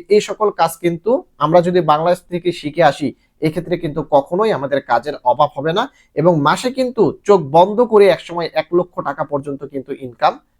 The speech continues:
করতে পারবো। এবং নাম্বার তিন হচ্ছে এই বিল্ডিং কনস্ট্রাকশনের কাজের ভিতরে রয়েছে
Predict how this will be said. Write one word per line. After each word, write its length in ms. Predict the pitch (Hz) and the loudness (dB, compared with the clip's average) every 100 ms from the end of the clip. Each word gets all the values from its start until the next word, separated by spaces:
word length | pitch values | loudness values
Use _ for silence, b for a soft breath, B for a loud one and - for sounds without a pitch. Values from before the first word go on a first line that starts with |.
| _ - | _ 2
করতে 240 | 185 147 | 2 2
পারবো। 300 | 117 104 104 - b b b | 0 0 -2 -8 b b b
এবং 160 | 190 247 247 | 2 4 2
নাম্বার 260 | 247 254 - | 2 2 0
তিন 160 | 262 285 | 4 6
হচ্ছে 380 | 240 226 - 196 214 208 | 6 4 4 4 4 4
এই 120 | 214 | 2
বিল্ডিং 320 | 180 202 226 214 | 2 0 0 0
কনস্ট্রাকশনের 640 | 202 - 208 - 196 185 | -2 2 -2 2 2 2
কাজের 320 | 165 160 202 180 | 2 2 2 2
ভিতরে 280 | 170 175 160 | -2 0 2
রয়েছে 340 | 147 139 | 2 2